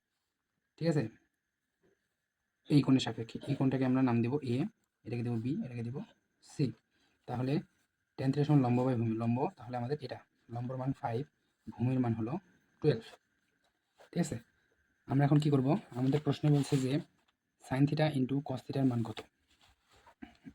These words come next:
<clears throat> তাহলে আমরা এখন পিথাগোরাসের সূত্রটা ব্যবহার করে এখানে অতিভুজের মানটা বের করে নেব। এটা আরও, এটা আরও অনেক নিয়মে করা যায়, আমরা এটা নিয়মে করব। পিথাগোরাসের সূত্র অনুযায়ী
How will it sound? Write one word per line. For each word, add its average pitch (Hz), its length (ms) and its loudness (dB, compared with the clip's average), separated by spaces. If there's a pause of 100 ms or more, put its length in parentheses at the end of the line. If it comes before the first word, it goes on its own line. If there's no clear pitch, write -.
(140)
<clears throat> - 840 10
তাহলে 131 220 0
আমরা 127 200 4
এখন 120 220 2 (2000)
পিথাগোরাসের 139 440 2
সূত্রটা 123 320 0
ব্যবহার 113 260 4
করে 117 120 -2
এখানে 113 300 2
অতিভুজের 127 380 2
মানটা 113 180 6
বের 120 140 2
করে 110 140 2
নেব। 98 120 -2 (420)
এটা 151 140 6
আরও, 151 140 6 (380)
এটা 147 140 2
আরও 139 120 8
অনেক 131 240 6
নিয়মে 127 280 4
করা 117 160 2
যায়, 113 180 0 (260)
আমরা 117 220 2 (840)
এটা 143 140 2
নিয়মে 123 220 6
করব। 107 160 -2 (340)
পিথাগোরাসের 135 420 0
সূত্র 131 160 -4
অনুযায়ী 123 240 2